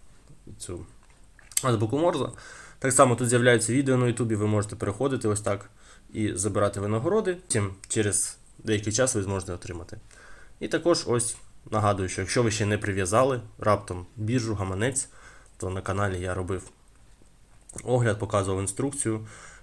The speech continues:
як це зробити і як перевірити, чи ви вивели. Тому все граємо, працюємо, поки ще є можливість, зовсім небагато часу залишилося. Тут, звісно, є купа ігор, які ще будуть працювати певний час, але зараз фокусуємося максимально на Хамстері,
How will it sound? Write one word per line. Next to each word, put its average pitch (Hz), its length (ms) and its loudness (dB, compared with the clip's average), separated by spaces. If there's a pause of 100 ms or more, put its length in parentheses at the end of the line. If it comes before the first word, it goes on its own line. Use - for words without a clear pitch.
як 104 200 0
це 104 100 0
зробити 147 560 2 (140)
і 110 80 -2 (160)
як 104 200 -2
перевірити, 135 680 2
чи 127 160 0
ви 120 260 2
вивели. 107 420 -2 (380)
Тому 117 300 0 (140)
все 131 200 4
граємо, 151 540 4 (540)
працюємо, 123 440 2
поки 113 200 -2
ще 113 160 0
є 110 60 4
можливість, 147 600 0
зовсім 117 320 2
небагато 110 380 2
часу 107 280 2
залишилося. 127 640 2 (500)
Тут, 139 140 0
звісно, 123 260 4
є 117 100 6
купа 117 260 4
ігор, 110 240 4
які 101 360 0 (280)
ще 98 280 2 (120)
будуть 107 260 0
працювати 139 440 2
певний 151 260 0
час, 123 240 -2 (320)
але 120 300 2 (440)
зараз 120 340 4
фокусуємося 110 680 0
максимально 107 600 0
на 92 220 -2
Хамстері, 156 540 0